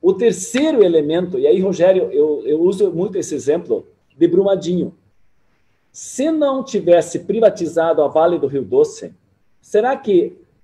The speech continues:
Brumadinho teria disparado do jeito como criou esse, essa catástrofe de mortes humanas e destruição ambiental? Eu confio que não,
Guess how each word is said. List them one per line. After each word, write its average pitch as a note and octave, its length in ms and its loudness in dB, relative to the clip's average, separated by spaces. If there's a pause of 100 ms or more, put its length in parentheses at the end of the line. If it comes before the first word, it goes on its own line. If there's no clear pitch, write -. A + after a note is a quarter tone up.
(220)
Brumadinho E3+ 560 -2
teria E3+ 300 0
disparado C#3 760 -2
do C#3 100 -4
jeito D#3+ 260 -4
como D3 160 0
criou C#3+ 540 4 (200)
esse, C3 400 -8 (580)
essa - 180 -8
catástrofe D3 880 -6 (180)
de C#3 120 -4
mortes D3 440 0
humanas C3+ 480 -4
e C3 60 -10
destruição C#3+ 440 -4
ambiental? B2 600 -6 (580)
Eu A#3 200 4
confio F#3 440 2
que A#3 120 -4
não, B3+ 300 -8